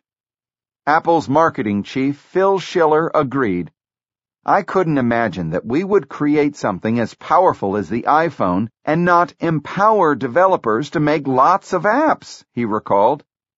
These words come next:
"I knew customers would love them." From the outside, the venture capitalist John Doerr argued that permitting apps would spawn a profusion of new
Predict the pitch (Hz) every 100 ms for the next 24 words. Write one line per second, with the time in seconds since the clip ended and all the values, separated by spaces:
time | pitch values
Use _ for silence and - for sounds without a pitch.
0 | _ _ _ _ _ _ - 127 143 151
1 | 170 175 160 165 - 160 156 175 190 190
2 | 208 233 254 180 107 87 71 _ _ _
3 | _ _ _ _ _ _ _ _ _ 165
4 | 180 185 180 196 175 - 120 92 87 110
5 | 120 - _ - 147 139 180 202 202 196
6 | - 165 151 139 139 139 - 92 135 139
7 | 156 160 127 113 101 98 - 127 123 87
8 | 85 80 90 101 - - 147 185 226 247
9 | 208 139 120 110 - - 127 135 - -
10 | 156 160 160 139 - 156 - 208 226 180
11 | 101 76 69 95 87 139 180 196